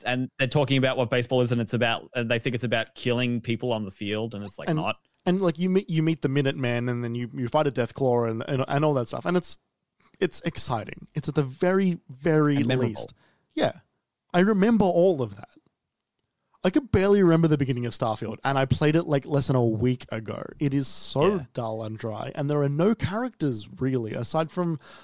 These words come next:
Speaker 2: the guy that gives you his ship.
Speaker 1: Yeah, and then he get, and then he, <laughs> you leave him behind.
Speaker 2: I,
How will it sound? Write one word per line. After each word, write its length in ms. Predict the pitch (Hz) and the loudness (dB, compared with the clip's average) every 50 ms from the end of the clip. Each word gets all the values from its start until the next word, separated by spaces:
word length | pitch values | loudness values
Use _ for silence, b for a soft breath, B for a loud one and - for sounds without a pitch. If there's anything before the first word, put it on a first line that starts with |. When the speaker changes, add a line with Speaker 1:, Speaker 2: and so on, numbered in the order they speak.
| B B B - | B B B -8
Speaker 2:
the 160 | 185 147 156 | -2 -2 0
guy 200 | 143 165 175 196 | 2 2 0 2
that 100 | 196 190 156 | 0 -2 -2
gives 200 | 175 208 175 185 | -2 -4 -2 -2
you 60 | 202 | -2
his 100 | 208 185 | -2 -2
ship. 420 | - - - 269 247 - - - - - _ _ _ _ _ _ _ _ _ _ _ _ _ _ _ _ _ _ - | -2 -2 -2 -2 -2 -2 -4 -6 -12 -12 _ _ _ _ _ _ _ _ _ _ _ _ _ _ _ _ _ _ -4
Speaker 1:
Yeah, 240 | 127 117 104 87 - _ _ - | -2 -2 -2 -2 -6 _ _ -6
and 180 | - 120 127 131 | -2 0 0 2
then 120 | 135 135 | 2 2
he 140 | 131 139 135 | 2 2 2
get, 160 | 135 131 - 127 | 2 0 0 0
and 200 | 123 131 131 127 | 0 0 2 2
then 180 | 131 135 131 | 0 0 0
he, 320 | 120 107 131 135 120 117 117 - - | -2 -4 -2 -2 -2 -2 -4 -8 -12
<laughs> 60 | - | -10
you 260 | - - 113 - 127 | -8 -8 -6 -4 -2
leave 180 | 113 120 117 - | -2 -2 -2 -2
him 80 | 120 113 | -2 -4
behind. 400 | 110 - - - - 120 117 - | -4 -4 -6 -6 -6 -4 -2 0
Speaker 2:
I, 80 | 202 | 0